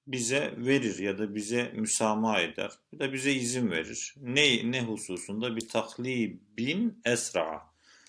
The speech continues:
Hızlı bir şekilde çevirmeyi bize sağlar.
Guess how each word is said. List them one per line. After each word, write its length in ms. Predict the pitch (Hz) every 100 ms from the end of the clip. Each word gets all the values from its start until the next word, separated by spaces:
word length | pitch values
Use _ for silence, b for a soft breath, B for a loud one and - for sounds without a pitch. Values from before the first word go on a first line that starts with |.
| b b _
Hızlı 600 | _ 127 - - 156 196
bir 120 | 160 127
şekilde 640 | - 117 110 131 147 147
çevirmeyi 640 | - 113 107 104 98 80 - _ _ _ _ _ _ _ _ _ _ _ _ _ 104 110 98 -
bize 280 | 87 90 87
sağlar. 680 | - 82 78 117 - -